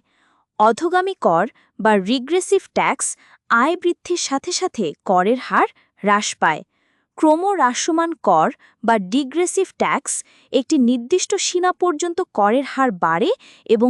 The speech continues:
তারপর স্থির থাকে। তেরো, আয়কর কোন প্রকৃতির কর?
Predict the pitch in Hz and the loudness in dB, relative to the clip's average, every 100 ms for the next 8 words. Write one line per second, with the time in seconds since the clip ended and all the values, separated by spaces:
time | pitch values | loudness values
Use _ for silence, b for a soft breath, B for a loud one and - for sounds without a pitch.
0 | 247 - 208 247 370 214 285 _ - - | 2 2 2 2 2 2 2 _ -14 -14
1 | - 339 262 - 180 - 160 - _ _ | 0 2 2 -2 -12 -8 -10 -10 _ _
2 | _ _ _ _ _ 220 190 170 143 _ | _ _ _ _ _ 2 2 2 -4 _
3 | _ _ _ - 220 285 339 269 190 254 | _ _ _ 2 4 2 2 4 4 2
4 | - 311 392 - - 240 - 185 180 175 | -2 0 0 -2 0 0 0 -6 -4 -4
5 | - 151 | 0 0